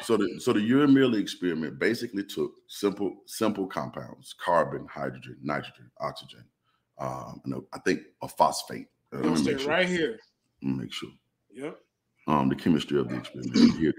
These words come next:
Speaker 1: is. Here it is. All right. So you got C O two, uh, some hydrogen, some oxygen.
Speaker 2: Tell
Speaker 1: That's
Speaker 2: us
Speaker 1: fine.
Speaker 2: why it's right.
Speaker 1: Nice. And wait, wait, wait, wait. Just give me a second, bro.
Speaker 2: Mm-hmm.
Speaker 1: Okay. All right.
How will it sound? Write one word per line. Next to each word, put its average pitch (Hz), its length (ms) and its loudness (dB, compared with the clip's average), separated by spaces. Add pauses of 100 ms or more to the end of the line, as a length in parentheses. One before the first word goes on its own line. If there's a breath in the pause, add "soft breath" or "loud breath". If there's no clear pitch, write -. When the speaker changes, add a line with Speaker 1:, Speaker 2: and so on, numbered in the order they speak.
Speaker 1:
is. - 60 -20
Here 71 120 -4
it 58 60 -8
is. 57 120 -14 (360 loud breath)
All 85 80 6
right. 85 80 8
So 95 80 4
you 90 80 8
got 82 220 6 (260)
C 127 240 8
O 101 160 8
two, 85 760 2 (280)
uh, 80 280 4
some 80 160 -2
hydrogen, 82 580 4
some 80 200 -4
oxygen. 76 760 0 (240)
Speaker 2:
Tell 190 140 0
Speaker 1:
That's 208 120 2
Speaker 2:
us 202 60 4
Speaker 1:
fine. - 0 -
Speaker 2:
why 208 160 8
it's 170 80 -2
right. 190 320 2 (200)
Speaker 1:
Nice. 87 420 4
And 82 100 -2
wait, 135 100 6
wait, 135 140 4
wait, 120 120 2
wait. 110 140 2
Just 127 180 -2
give 147 120 -2
me 151 80 0
a - 40 -4
second, - 360 -8
bro. 151 320 -2 (280)
Speaker 2:
Mm-hmm. 139 120 -14 (2000 soft breath)
Speaker 1:
Okay. - 220 -2 (340)
All 71 100 0
right. 60 120 -10